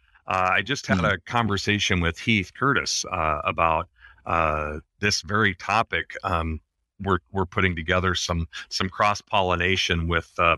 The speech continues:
Speaker 1: partnership development between congregations and, and the, the,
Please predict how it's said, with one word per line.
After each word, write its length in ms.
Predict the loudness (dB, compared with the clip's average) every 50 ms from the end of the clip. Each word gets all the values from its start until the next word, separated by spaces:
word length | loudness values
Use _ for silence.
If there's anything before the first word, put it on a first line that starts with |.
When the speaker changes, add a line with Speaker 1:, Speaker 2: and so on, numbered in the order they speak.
| _ _
Speaker 1:
partnership 600 | 0 2 2 2 2 0 -2 0 0 -2 -2 -4
development 640 | -6 -2 0 2 2 2 2 -2 -4 -4 -6 -6 -6 _ _ _ _ _ -6
between 380 | -4 -4 -4 -2 -4 -6 -6 -2
congregations 880 | -2 0 0 0 0 -2 0 0 0 0 0 -4 -6 -6 -6 -6 -8 -10 _ -20 _ -20 -20 -16 _ -4
and, 460 | -2 0 0 0 2 0 0 -2 -4 -4
and 280 | -2 -2 0 0 -2 -2
the, 300 | 0 0 0 0 -2 -4 _ -12
the, 340 | -8 -6 -4 -2 -2 -4